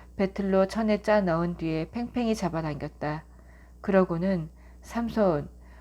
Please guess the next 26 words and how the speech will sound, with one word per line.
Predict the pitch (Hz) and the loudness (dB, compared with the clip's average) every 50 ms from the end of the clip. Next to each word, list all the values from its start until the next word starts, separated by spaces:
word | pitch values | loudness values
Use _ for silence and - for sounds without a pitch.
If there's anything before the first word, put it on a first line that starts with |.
| - - - - | -20 -10 -2 4
블레셋 | 214 208 208 220 226 | 4 6 6 4 2
사람들이 | 226 - 226 214 208 202 190 196 190 196 190 | 0 2 4 4 4 4 2 2 0 0 2
당신을 | 190 175 170 165 - 190 190 185 | 0 0 -2 -2 -2 -2 -2 0
잡으러 | - 180 170 170 185 190 180 | 0 -2 -2 0 0 2 2
왔어요." | 160 160 160 - - 170 165 170 170 165 165 | 2 0 0 -2 -4 -2 0 0 0 0 0
하고 | 180 175 202 202 202 | -2 -2 -2 -2 -2
말했다. | 175 160 139 139 151 - - 147 143 147 156 - - - - - - - - - - - - - | -2 -4 -4 -6 -8 -8 -6 -6 -6 -6 -6 -10 -14 -20 -20 -20 -20 -20 -20 -20 -20 -20 -18 -6
그러자 | - 196 190 185 202 196 | 0 2 2 4 2 2
삼손은 | 196 208 214 214 214 - 220 202 208 | 0 0 -2 -2 -2 0 0 2 2
잠에서 | 208 202 190 175 180 190 185 - 196 190 - | 2 2 0 2 2 2 0 0 -4 -4 -2
깨어 | - 175 175 170 170 170 | 0 0 2 2 0 0
배틀과 | - 170 170 - - - 202 190 185 180 180 - 190 185 190 202 202 | -2 -6 -6 -6 -6 -2 0 2 2 2 2 2 2 2 2 2 0
천을 | - - 233 208 202 202 | -2 -4 -4 -2 -2 -2
함께 | 208 202 233 226 220 - 202 190 | -2 -4 -6 -8 -8 -6 -6 -4
뜯어냈다. | 190 196 208 233 214 190 165 156 - - - 135 151 - - - - - - - - - - - - - - - - - - - - - - - - - | -2 -2 0 0 0 0 -2 -4 -6 -8 -8 -8 -8 -8 -14 -20 -20 -20 -20 -20 -20 -20 -20 -20 -20 -20 -20 -20 -20 -20 -20 -20 -20 -20 -20 -20 -6 -2
들릴라가 | - 208 202 208 214 208 202 185 175 180 185 | 0 4 6 6 6 6 6 4 4 2 0
말했다. | 175 165 165 175 170 170 - - 151 151 151 151 160 - - - - - - - - - - - - | -2 -2 -2 -2 -4 -4 -6 -6 -6 -6 -6 -6 -8 -12 -18 -20 -20 -20 -20 -20 -20 -20 -20 -8 -2
"당신은 | - 196 190 185 - 202 202 202 196 | 2 2 2 2 2 0 0 2 4
나를 | 185 175 185 185 170 | 4 4 4 4 2
믿지도 | 165 185 185 - - 196 190 214 | 2 0 0 -2 -6 0 2 2
않으면서 | 185 170 170 170 170 160 156 165 - - 175 165 160 160 - - - - - - - | 2 2 2 -2 -2 -4 -4 -4 -4 -4 -2 -2 -2 -4 -6 -10 -16 -20 -20 -10 -4
어떻게 | - 180 185 - 196 190 - 202 | -4 -2 -2 -2 -2 -2 -2 -2
사랑한다고 | - 226 233 240 247 240 233 214 196 175 180 170 | 0 2 4 4 4 4 4 2 0 0 0 0
말할 | 156 151 160 175 180 | -2 -2 -2 -2 -4
수 | - - - | -4 -4 -6
있어요? | 165 156 - - 160 151 147 160 180 202 220 214 | -8 -8 -8 -8 -6 -4 -4 -2 -2 -4 -4 -6